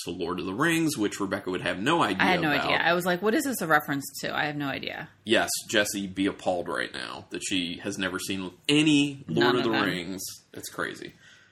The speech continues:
Speaker 1: So this is the nine. This is a stout that was done with oak staves that were port barrel oak
Speaker 2: Port
Speaker 1: stave,
Speaker 2: wine.
Speaker 1: port wine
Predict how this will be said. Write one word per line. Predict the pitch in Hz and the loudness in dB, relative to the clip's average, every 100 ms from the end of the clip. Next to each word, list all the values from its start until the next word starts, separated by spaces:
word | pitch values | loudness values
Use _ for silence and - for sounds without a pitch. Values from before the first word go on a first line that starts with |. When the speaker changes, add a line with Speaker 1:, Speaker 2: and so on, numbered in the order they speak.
| _ _ | _ _
Speaker 1:
So | - 127 | 2 4
this | 151 190 | 4 4
is | 160 | 4
the | 143 | 2
nine. | 127 117 117 117 110 113 | 4 4 4 2 0 -2
This | 110 - | -2 0
is | 123 117 | 0 0
a | 101 | 0
stout | 98 - - - 107 104 - - - _ _ _ _ - | -2 -2 0 2 4 2 -2 -12 -14 _ _ _ _ -2
that | 117 123 | 2 4
was | 120 - | 2 2
done | 113 110 107 104 101 | 2 2 2 -2 -2
with | 104 92 - - _ _ _ _ _ _ _ - | 0 0 -6 -20 _ _ _ _ _ _ _ 4
oak | 139 143 | 6 6
staves | - - 135 131 131 123 - - - | 2 2 4 6 4 2 -4 -8 -6
that | 107 104 | -2 0
were | 101 92 90 87 | 0 0 0 -2
port | - 165 180 113 | 0 2 2 2
barrel | 92 90 85 - - _ _ _ - | 0 0 -2 -8 -12 _ _ _ -2
oak | 185 | 2
Speaker 2:
Port | 170 | 2
Speaker 1:
stave, | - - 151 | 2 0 0
Speaker 2:
wine. | 175 - | -6 0
Speaker 1:
port | 135 117 | 2 2
wine | 104 95 90 90 | 0 0 0 -4